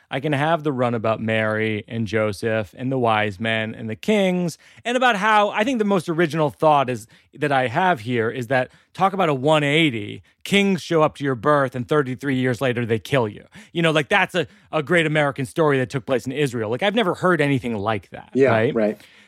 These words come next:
Speaker 1: And so, and so building from that, I think, I think I just have to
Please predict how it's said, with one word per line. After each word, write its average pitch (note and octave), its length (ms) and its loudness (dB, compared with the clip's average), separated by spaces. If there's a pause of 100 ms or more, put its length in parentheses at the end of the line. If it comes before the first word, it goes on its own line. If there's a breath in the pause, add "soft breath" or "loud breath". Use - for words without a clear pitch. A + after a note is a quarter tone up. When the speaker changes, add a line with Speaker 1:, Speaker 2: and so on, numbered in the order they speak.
Speaker 1:
And D#3+ 160 -4
so, E3+ 340 2
and D#3 140 -8
so D#3 380 2 (580)
building G#3 400 2
from C3+ 280 -4
that, G3 600 0 (720)
I D#3 140 2
think, F#3+ 360 -2 (240)
I D3+ 120 -2
think A3 180 -2
I G3 100 4
just C#3+ 200 -4
have D#3+ 260 0
to C3 220 -2